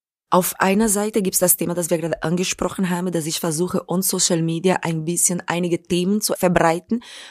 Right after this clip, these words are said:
was meiner Meinung nach sehr wichtig ist, damit wir auch alle erreichen und nicht nur eine bestimmte Zielgruppe.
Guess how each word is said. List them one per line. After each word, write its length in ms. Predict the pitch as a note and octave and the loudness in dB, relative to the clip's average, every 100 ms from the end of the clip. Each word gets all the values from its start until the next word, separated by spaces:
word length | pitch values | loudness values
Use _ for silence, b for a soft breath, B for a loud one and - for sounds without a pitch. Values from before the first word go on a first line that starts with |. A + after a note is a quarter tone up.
| - | 0
was 160 | D#3+ | 2
meiner 220 | F3 F3+ | 4 2
Meinung 240 | F#3 F3+ F3+ | 2 0 -2
nach 120 | D#3 | -2
sehr 380 | - F3+ G#3+ F3 | 2 4 2 0
wichtig 380 | F3+ - F3 - | -2 -2 -6 -2
ist, 220 | F3+ E3+ | 0 0
damit 180 | F3 E3 | -2 0
wir 180 | E3 D#3+ | 2 2
auch 180 | E3 - | 0 2
alle 320 | F3 G#3 - | 4 4 4
erreichen 500 | E3+ D#3 D3+ E3 G3+ | 2 0 -2 0 -2
und 300 | - D#3+ D#3+ B B B | -2 -6 -6 B B B
nicht 240 | E3 F3+ F3 | 0 2 2
nur 200 | E3 - | 0 2
eine 120 | E3+ | 0
bestimmte 460 | E3 - F3+ F#3 | 0 0 0 0
Zielgruppe. 640 | - F3 F3+ F3+ G3 G#3+ C4+ | 2 2 2 2 0 0 -4